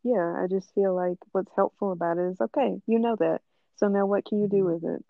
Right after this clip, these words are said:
Speaker 1: Instead of trying to change it or think it's wrong, just like, "You know what?
Speaker 2: Yeah.
Speaker 1: This is me. So let me work with all these energies and figure out how I can, you know,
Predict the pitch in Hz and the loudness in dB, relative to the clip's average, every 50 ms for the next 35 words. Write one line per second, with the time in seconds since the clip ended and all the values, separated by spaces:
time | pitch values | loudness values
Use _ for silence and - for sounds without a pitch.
0 | - - 180 170 - - 196 190 180 180 180 - - 202 190 185 175 165 - - | -6 -4 -4 -4 0 4 4 4 6 4 2 0 0 -2 0 0 0 -2 -4 -2
1 | 208 208 208 202 202 208 202 196 185 175 175 - 190 185 - 185 175 - 180 185 | -2 0 0 2 2 2 4 4 4 2 2 0 -2 -2 0 -2 -2 -2 -2 -2
2 | 190 190 185 180 180 180 - 190 185 - _ - 190 190 - 214 226 233 233 247 | 0 2 0 0 0 0 -2 -2 -2 -4 _ -4 -2 -2 -2 -4 -4 -4 -2 -2
3 | 277 165 - 320 349 294 - 220 220 254 277 302 285 254 233 - _ _ _ _ | -4 -4 -2 -2 -4 -4 -4 -6 -4 -2 -2 0 0 -2 -4 -8 _ _ _ _
4 | _ _ _ - - 190 180 175 175 170 170 160 - 185 190 190 185 196 202 202 | _ _ _ -2 0 0 2 2 2 2 0 0 -2 -2 -2 0 0 0 0 0
5 | - 202 190 202 202 202 196 208 208 208 - - 214 226 208 185 190 185 180 165 | 0 2 6 6 6 6 6 4 2 0 0 0 2 2 2 2 2 0 0 0
6 | 170 175 - - 190 185 185 190 185 175 170 180 185 185 185 - - 185 175 180 | 0 -2 -2 0 0 0 2 2 2 2 0 -2 -4 -4 -6 -6 -8 -8 -8 -8
7 | 180 180 - _ _ _ _ _ _ _ _ _ _ - 240 196 175 175 180 | -8 -10 -12 _ _ _ _ _ _ _ _ _ _ -2 0 0 0 -2 -4